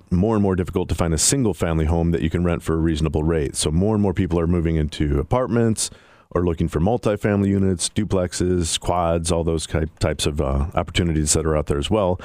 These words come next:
And so those prices are up as well. You know, it's, it's astounding sometimes, uh, to think what a two-bedroom, one-bathroom, you know, property can go for. You know, you used to be able to find that, and I'm talking ten years ago, you could find that for six or seven hundred dollars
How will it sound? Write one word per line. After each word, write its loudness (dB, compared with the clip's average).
And 0
so 0
those 0
prices -2
are 2
up -2
as -2
well. 0
You -2
know, 0
it's, -2
it's -2
astounding 0
sometimes, 0
uh, 0
to -2
think -2
what 2
a -2
two-bedroom, 0
one-bathroom, 0
you 0
know, -2
property 0
can 0
go 0
for. -2
You 0
know, 2
you 2
used 0
to -4
be 2
able 0
to 0
find 0
that, 2
and 0
I'm 0
talking 0
ten 0
years 2
ago, 2
you 0
could -4
find 0
that 0
for -2
six -2
or -2
seven -2
hundred 2
dollars 0